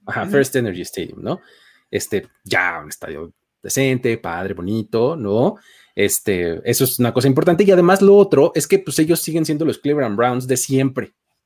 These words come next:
Speaker 1: ¿no?
Speaker 2: Ujú.
Speaker 1: O sea, digamos que retoman actividades en el noventa y nueve y todo lo que significaba Cleveland Browns desde los cuarentas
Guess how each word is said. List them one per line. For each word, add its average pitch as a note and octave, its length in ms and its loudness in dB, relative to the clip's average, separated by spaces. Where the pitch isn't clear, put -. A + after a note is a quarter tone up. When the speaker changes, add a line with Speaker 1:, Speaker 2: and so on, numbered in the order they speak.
Speaker 1:
¿no? F#2 120 -14
Speaker 2:
Ujú. C#3 100 -8
Speaker 1:
O C#3 460 -10
sea, - 280 -6
digamos A#2 380 -6
que - 200 -6
retoman B2 760 -2
actividades G2+ 720 -4
en F#2 140 -8
el F2+ 100 -8
noventa F2+ 360 -8
y F#2 40 -6
nueve G2 480 -4
y F#2+ 240 -8
todo G#3 340 6
lo G#3+ 140 4
que D3+ 180 -2
significaba C3+ 840 0
Cleveland C#3 360 0
Browns A#2+ 180 -2
desde G2 140 -6
los F2 140 -8
cuarentas A3+ 640 -2